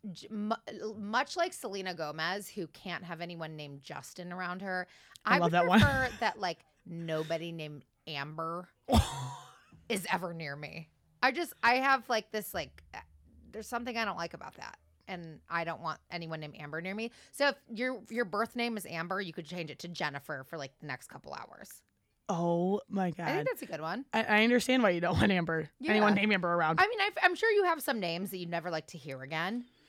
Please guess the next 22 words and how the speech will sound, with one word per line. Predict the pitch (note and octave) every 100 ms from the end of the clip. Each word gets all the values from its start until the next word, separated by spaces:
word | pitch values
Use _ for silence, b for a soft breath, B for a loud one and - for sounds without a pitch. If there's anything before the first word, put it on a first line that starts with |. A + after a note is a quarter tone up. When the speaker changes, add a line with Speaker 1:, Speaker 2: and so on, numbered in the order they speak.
| b b _
Speaker 2:
Yeah. | A3 A3+ - _ _ C4
Speaker 1:
So |
Speaker 2:
I | C#4 B3+
Speaker 1:
let's, | B3+ C4 C4
we | C4+
can | C4
add | B3 G#3
that. | F3 - -
Speaker 2:
Yeah. | A#3+
Speaker 1:
We | B3+
can | B3
add | A3+ F3+
that | D#3 -
to | E3+
our | D#3+
list. | D3+ D#3
Speaker 2:
Okay. | - G3 - B -
Speaker 1:
I, | C#4+ D#4 -
you | C#4
know, | B3
I | G#3+
like | G#3+ G3+ -